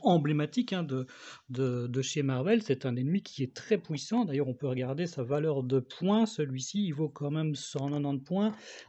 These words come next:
La version plus faible vaut cent trente-trois. Ouais, j'ai pas parlé de ça.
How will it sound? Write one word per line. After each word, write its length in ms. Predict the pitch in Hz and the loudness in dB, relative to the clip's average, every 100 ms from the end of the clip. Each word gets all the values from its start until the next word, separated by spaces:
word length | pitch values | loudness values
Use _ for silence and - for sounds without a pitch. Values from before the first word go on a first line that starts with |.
| - | -6
La 140 | 139 | 0
version 360 | 147 156 175 170 | 0 0 -2 -4
plus 140 | 165 | -4
faible 260 | - 190 165 | -2 0 0
vaut 120 | 165 | -4
cent 200 | - 165 | -2 -4
trente-trois. 440 | - 156 - 143 | -2 -4 -4 -2
Ouais, 120 | 139 | -2
j'ai 120 | 139 175 | 0 0
pas 120 | 233 | 0
parlé 280 | 214 160 151 | 2 2 0
de 40 | |
ça. 200 | - 156 | -4 -6